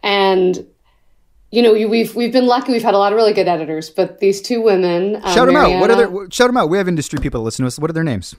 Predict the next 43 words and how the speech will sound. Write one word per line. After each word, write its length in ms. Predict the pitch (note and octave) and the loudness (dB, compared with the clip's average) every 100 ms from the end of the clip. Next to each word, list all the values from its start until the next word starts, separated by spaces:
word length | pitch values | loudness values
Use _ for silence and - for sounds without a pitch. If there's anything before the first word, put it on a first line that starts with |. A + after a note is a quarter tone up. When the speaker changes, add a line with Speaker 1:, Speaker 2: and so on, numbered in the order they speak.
| _ _ - | _ _ -4
Speaker 1:
Okay, 180 | C4 D4+ | 0 2
awesome. 380 | B3 - A3 G3 | 2 0 0 0
Mariana 360 | G#3+ A3+ B3+ | 2 2 0
Corey 560 | C4 - G#3 G#3 A#3 E4+ | 0 2 2 4 4 2
and 320 | F4+ G#3 G3 | 0 0 2
Lindsay 280 | F#3+ G3 G3 | 2 2 2
Alakas. 640 | G#3+ F#3+ F#3+ G#3+ A3 B3+ - - | 2 2 2 2 0 -2 -8 -2
I'll, 320 | F#3+ G3 G3 | 2 4 4
uh, 260 | F#3+ F#3 F3+ | 4 2 2
I'll 120 | F3+ | 0
send 240 | - A3 | 0 -2
you 100 | G#3+ | 0
their 120 | F#3+ F#3+ | 0 2
names. 320 | G3 G#3 G3+ | 0 0 -2
Maybe 200 | G3 G#3 | -2 -2
you 60 | |
can 360 | G#3 F#3 F#3 G3+ - | -4 -2 -4 -6 -12
put 120 | - G3+ | -6 -4
'em 100 | F#3+ | -2
on. 320 | F#3+ G3+ A#3 _ _ - - - | -2 -4 -8 _ _ -20 -20 -4
Um, 680 | G3+ G3+ F#3+ F3+ E3+ F3 - _ _ - - - | 0 2 2 0 -2 -6 -14 _ _ -20 -18 -2
they're 100 | G#3+ | -2
brilliant. 720 | F#3+ F#3+ F#3+ F#3 F3+ G#3 - - - | 0 0 2 0 -2 -4 -8 -10 -4
And, 360 | G3 F#3+ F#3+ | 0 2 2
um, 460 | F#3 F3+ F3+ F3+ F#3 - _ _ _ _ _ | 2 2 0 -2 -4 -12 _ _ _ _ _
they 120 | A3 A#3+ | -2 -2
cut 280 | - B3+ | -2 -2
together, 440 | B3+ C4 A#3+ A3 A3 | -2 -2 0 2 2
and, 260 | G#3+ G#3+ | 2 0
and, 280 | G#3+ G#3+ G#3+ | 0 0 0
and 180 | A3 G#3+ | 0 0
Chuck, 360 | - A#3+ A#3+ - | 0 0 0 -2
who 180 | A3 | 2
is 100 | G3 | 4
our 140 | G3+ F#3+ | 4 2
assistant 420 | F#3 G3+ - F#3 | 2 -2 -2 0
editor, 480 | F#3 F#3 F#3 G3 G#3+ - - _ _ - | 0 2 0 -2 -6 -18 -20 _ _ -2
uh, 640 | F#3+ F#3 F3+ F3 F3+ F3+ | 0 2 2 2 2 0
they, 300 | F3+ G3 G#3 | 2 2 2
they 100 | G3 | 0
cut 220 | G3 A3+ G#3+ | 0 -2 -2
together 420 | B3+ G3 G3 G3 | 0 2 2 2
these 420 | F#3+ F#3 F3+ - | 2 2 0 -8